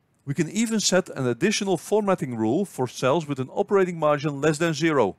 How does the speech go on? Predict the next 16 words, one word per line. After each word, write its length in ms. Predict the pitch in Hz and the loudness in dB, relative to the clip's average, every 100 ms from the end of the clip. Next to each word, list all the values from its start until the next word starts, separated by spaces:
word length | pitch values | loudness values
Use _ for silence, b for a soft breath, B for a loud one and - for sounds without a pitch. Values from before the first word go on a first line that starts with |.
| _ _ _ - | _ _ _ -12
loss-making 600 | 113 185 151 165 156 143 | -2 0 0 -2 -2 -8
situations, 800 | 139 - 127 104 131 208 - - b b b _ | -6 0 2 2 0 -6 -8 -8 b b b _
through 200 | 131 127 | -8 -8
custom 360 | - 208 - 214 | 0 -2 0 -6
formatting 640 | - 202 131 110 135 240 _ _ _ _ _ _ _ | 0 2 2 0 -2 -6 _ _ _ _ _ _ _
to 120 | 139 | -6
show 360 | 123 - 156 180 | -4 2 2 2
in 240 | 135 123 | -2 -8
bold 400 | 104 123 190 185 | -2 2 2 0
black 200 | 160 180 | 0 0
font 440 | - 139 113 190 - _ _ _ _ _ | 2 0 0 -4 -16 _ _ _ _ _
with 140 | 117 110 | -4 -4
a 40 | |
dark 360 | 101 131 180 143 | 2 2 2 2
red 240 | 156 143 | -2 2
background. 460 | 123 101 101 80 | 0 2 -4 -4